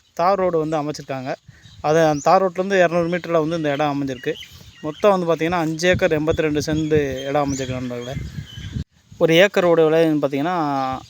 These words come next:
ஆறு லட்ச ரூபா விலை சொல்றாங்க. ஒரு ஏக்கரோட விலை ஆறு லட்ச ரூபா. அது வந்து பார்த்தீங்கன்னா, அது ஃபைனல் விலை தான். ஆ, இந்த இடம் பார்த்தீங்கன்னா, மொத்தம் வந்து ஒரு அஞ்சு ஏக்கர் எண்பத்தி ரெண்டு சென்ட், அ, லோ பட்ஜெட்ல வந்து நம்ம இந்த இடம் வந்து விற்பனைக்கு வந்திருக்கு. இதோடைய பதிவு வந்து பார்த்தீங்கன்னா, விருதுநகர் மாவட்டம்,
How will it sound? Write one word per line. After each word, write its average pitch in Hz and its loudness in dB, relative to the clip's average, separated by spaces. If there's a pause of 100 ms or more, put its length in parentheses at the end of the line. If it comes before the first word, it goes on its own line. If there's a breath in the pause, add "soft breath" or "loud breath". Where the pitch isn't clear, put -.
(140)
ஆறு 160 0
லட்ச 160 -6
ரூபா 160 2
விலை 143 -2
சொல்றாங்க. 131 -6
ஒரு 143 -6
ஏக்கரோட 147 -2
விலை 139 -2 (460)
ஆறு 143 -2
லட்ச 147 -4
ரூபா. 135 0 (340)
அது 139 -4
வந்து 147 -4
பார்த்தீங்கன்னா, 151 -6
அது 147 -8
ஃபைனல் 156 -4
விலை 139 -6
தான். 143 -10 (480 soft breath)
ஆ, 165 -6 (320)
இந்த 165 0
இடம் 170 0
பார்த்தீங்கன்னா, 156 -6
மொத்தம் 170 -4
வந்து 170 -2
ஒரு 165 2
அஞ்சு 151 0
ஏக்கர் 160 0
எண்பத்தி 151 -2
ரெண்டு 143 -2
சென்ட், 143 -4 (420 soft breath)
அ, 143 -2
லோ 151 2
பட்ஜெட்ல 160 -4
வந்து 151 -6
நம்ம 147 -6
இந்த 135 -6
இடம் 147 -4
வந்து 143 -4
விற்பனைக்கு 139 -6
வந்திருக்கு. 131 -12 (460 soft breath)
இதோடைய 170 2
பதிவு 190 0
வந்து 165 -4
பார்த்தீங்கன்னா, 151 -4
விருதுநகர் 165 -2
மாவட்டம், 147 -4